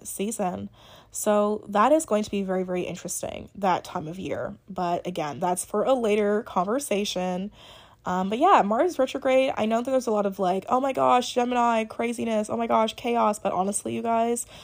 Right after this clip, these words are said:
I feel like there's gonna be actually a slowness to the chaos. Like, it's actually gonna calm down. I know we still have to get through the lunar eclipse in Taurus, but I feel like based on how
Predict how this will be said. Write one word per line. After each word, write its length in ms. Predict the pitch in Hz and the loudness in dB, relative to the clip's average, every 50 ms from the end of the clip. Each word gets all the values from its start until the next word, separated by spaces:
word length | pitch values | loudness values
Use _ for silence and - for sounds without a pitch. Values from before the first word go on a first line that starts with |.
| - - - - - | -20 -20 -20 -14 -4
I 100 | - 185 | -4 -2
feel 200 | 190 - - 196 | -2 0 -2 0
like 120 | 208 214 214 | 0 0 0
there's 160 | 254 254 247 | -2 -2 -2
gonna 140 | 233 220 220 | -2 -2 -2
be 160 | 214 208 - | 0 -2 -2
actually 520 | 185 185 180 185 - - - 185 180 180 - | -2 -2 -4 -4 -4 -2 -2 0 0 0 0
a 120 | - 185 | -2 0
slowness 960 | 180 - - - - - - - 190 190 190 190 190 185 185 170 165 185 - | 0 0 0 0 0 -2 -2 -2 -2 0 0 0 0 0 -2 -4 -4 -4 -6
to 140 | - - - | -6 -6 -6
the 100 | 175 165 | -6 -6
chaos. 540 | 160 - - 165 156 - 110 202 - - - | -6 -6 -6 -4 -2 -2 0 0 -2 -2 -4
Like, 100 | 185 180 | -6 -6
it's 120 | 185 - - | -6 -4 -2
actually 320 | 160 165 180 - - 220 | -2 -2 -2 -2 -4 -4
gonna 80 | 226 214 | -4 -4
calm 260 | - - 190 185 180 | -2 -2 -2 -2 -2
down. 400 | 180 170 135 92 - - - - - - - - - - - - | -2 -4 -4 -4 -6 -10 -12 -14 -16 -20 -20 -20 -18 -20 -10 -4
I 80 | - 190 | -2 -2
know 160 | 185 190 185 | 0 2 2
we 80 | 202 220 | 2 2
still 140 | - - 214 | 2 0 0
have 60 | 214 | 0
to 60 | 247 | 0
get 200 | 214 220 214 220 | 0 -2 -2 0
through 120 | - 220 | -2 -2
the 140 | 208 214 208 | 0 0 0
lunar 340 | 190 196 196 185 185 185 180 | 0 0 -2 -2 0 0 -2
eclipse 360 | 185 185 - - 180 175 - | -4 -4 -4 -4 -4 -4 -4
in 60 | 185 | -8
Taurus, 480 | 180 - - - 185 180 190 202 196 - | -10 -8 -6 -4 -2 0 0 0 0 -2
but 120 | - 180 | -2 -2
I 80 | 170 180 | -2 -2
feel 160 | 185 - 175 | -2 -2 -2
like 160 | 196 196 185 - _ _ _ _ _ _ _ - - - - _ _ _ - | -2 -2 -2 -4 _ _ _ _ _ _ _ -20 -20 -20 -20 _ _ _ -4
based 260 | 185 175 202 - 196 | -2 -2 -2 -2 -4
on 80 | 196 | -4
how 480 | 202 190 196 190 185 185 185 180 185 190 | -4 -2 0 2 2 4 2 2 0 -4